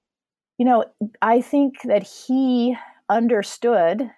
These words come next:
what it was to be a young person. He escaped, um, as he came of age. He was a very young man when he escaped and went through all the trials and tribulations of getting up to New York and Brooklyn. Um, and so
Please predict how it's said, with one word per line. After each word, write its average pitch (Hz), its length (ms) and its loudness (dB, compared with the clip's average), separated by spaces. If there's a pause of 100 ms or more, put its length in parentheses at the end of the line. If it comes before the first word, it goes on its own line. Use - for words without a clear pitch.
what 214 260 0
it 233 100 0
was 285 360 -2
to - 120 -10
be 254 480 -4
a 214 120 -2
young 208 420 0
person. 240 400 -6
He 226 160 -2
escaped, - 640 -4 (120)
um, 202 260 -6
as - 200 -8
he 208 100 -10
came 190 280 -8
of 170 120 -6
age. 202 440 -2
He 220 80 -4
was 180 140 -4
a 180 60 -4
very 190 280 0
young 190 280 -2
man 196 480 -2
when 196 160 -6
he 196 180 -2
escaped 190 540 -2
and 180 80 -6
went 175 200 -6
through 196 180 -4
all 175 120 0
the 190 80 0
trials 185 400 0
and 190 100 -4
tribulations 185 920 -2
of 175 240 -2 (160)
getting 180 300 0
up - 180 -4
to 180 260 -2 (320)
New 190 80 2
York 190 340 2
and 175 140 -4
Brooklyn. 214 540 0 (680)
Um, 190 400 0
and 240 200 2
so 285 400 2